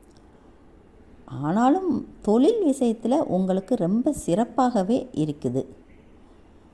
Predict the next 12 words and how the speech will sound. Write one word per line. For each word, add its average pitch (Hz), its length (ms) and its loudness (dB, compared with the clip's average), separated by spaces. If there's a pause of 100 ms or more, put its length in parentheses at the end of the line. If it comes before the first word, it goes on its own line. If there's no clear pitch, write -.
(440)
அதோட 175 800 -2
நண்பர்கள் 294 840 2
விஷயங்கள்ல 214 800 -2
கொஞ்சம் 269 440 2 (160)
கவனமாக 220 640 0
இருங்கள். 143 500 -2 (1200)
நெருங்கிய 247 760 2
ஃப்ரெண்ட்ஸ் 208 360 0
அப்படின்னு 185 380 0
சொல்லி 202 380 0 (1120)
எல்லாரோடையும் 247 800 2 (1080)
கொஞ்சம், 196 380 0